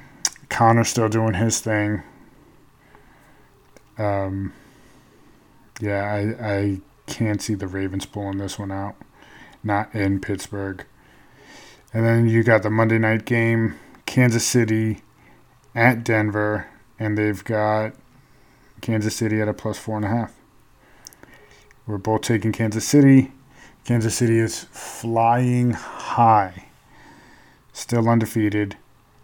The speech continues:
There's a couple teams still undefeated. It's them, the Rams, surprisingly the Dolphins. Um, you've got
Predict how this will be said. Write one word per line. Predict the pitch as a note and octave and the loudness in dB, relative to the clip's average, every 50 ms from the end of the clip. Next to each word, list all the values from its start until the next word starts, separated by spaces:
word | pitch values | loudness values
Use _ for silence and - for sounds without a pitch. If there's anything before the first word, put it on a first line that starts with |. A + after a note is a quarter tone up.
| _ _ _ _ _ _ _ _ _ _ _ _ _ _ _ _ - | _ _ _ _ _ _ _ _ _ _ _ _ _ _ _ _ -10
There's | G#2+ G#2 G2+ G2 | -8 -6 -6 -6
a | G2 F#2+ | -8 -2
couple | - C3+ C3+ C3+ C#3 B2 | 0 0 0 2 -2 2
teams | - C#3+ C#3+ C3+ C3 C3 | 6 8 8 8 8 6
still | - C3+ C3 | 4 4 4
undefeated. | C3 B2 B2 B2 - B2+ B2 A#2+ A#2 A#2+ A#2+ A#2 G#2+ | 4 4 2 2 2 2 4 4 4 4 2 2 0
It's | A2 G2+ - - | -2 -6 -8 -8
them, | - A#2+ A#2 A2+ A2+ A2+ A2+ A2 A2+ A2 G#2+ - - - - - - - - - - _ - | -4 0 0 2 2 2 2 2 0 -2 -2 -6 -12 -20 -20 -20 -20 -20 -20 -20 -20 _ -10
the | G#2+ G#2 | -8 -4
Rams, | G2+ A2+ A2+ A2 A2 A2 A2 A2 A2 A2 A2 A2 G#2+ - - - - - - - - - - - - - - - | 0 0 2 2 2 2 2 2 0 0 0 -2 -2 -4 -6 -6 -8 -10 -14 -18 -20 -20 -20 -20 -20 -20 -20 -20
surprisingly | - - - - - - A2 G#2+ G2+ - A2 G#2 G#2 G2+ | -18 -16 -16 -12 -8 -4 -4 -4 -4 -4 -6 -6 -4 -4
the | G2 G2 | -6 -6
Dolphins. | F#2 F#2+ G2+ G#2 A2+ A2+ - - A#2 A2+ A2 A2 G#2+ - - - _ - - - - - - - - - - - - - _ _ _ _ A#2+ | -8 -8 -6 -6 -6 -6 -6 -6 -6 -4 -4 -4 -6 -8 -12 -18 _ -20 -20 -20 -20 -20 -20 -20 -20 -20 -20 -20 -20 -20 _ _ _ _ 0
Um, | A#2 G#2+ G#2 G2+ G2+ G2+ G2 G2 G2 G2 G2+ G2+ - - - - - - _ _ _ - - - _ _ _ - - _ _ _ _ _ _ - - - | 2 4 4 4 4 2 0 -2 -6 -6 -8 -10 -12 -16 -20 -20 -20 -20 _ _ _ -20 -20 -20 _ _ _ -20 -20 _ _ _ _ _ _ -14 -8 -6
you've | A2 G#2 F#2+ | -6 -2 2
got | - A2 G#2+ G#2+ A2 G#2+ | 4 6 6 6 6 4